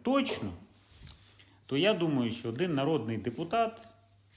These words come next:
нам обходиться, давайте візьмемо просто по народним депутатам порахуємо. Сто сімдесят три мільйона і ділимо на чотириста, скільки там, двадцять три депутата.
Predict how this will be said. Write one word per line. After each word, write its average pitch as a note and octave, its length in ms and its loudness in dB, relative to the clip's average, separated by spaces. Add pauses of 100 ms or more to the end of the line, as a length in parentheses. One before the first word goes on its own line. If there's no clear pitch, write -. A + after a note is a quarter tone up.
(160)
нам A#2+ 440 2
обходиться, B2 680 0
давайте C#3+ 520 0 (420)
візьмемо F#3+ 340 -8
просто D#3 400 -2
по A2 120 -6
народним A#2 400 -4
депутатам A#2+ 520 -6
порахуємо. F#2+ 540 -8
Сто A2 160 -4
сімдесят G2+ 480 -6
три G#2 220 -6
мільйона A#3+ 840 -2 (1200)
і - 80 -12
ділимо F#3+ 460 -2
на A#2+ 120 -2
чотириста, E3+ 720 -6
скільки - 340 -4
там, F#2+ 180 -12
двадцять D#3 280 -6
три B2+ 100 -4
депутата. A2 640 -6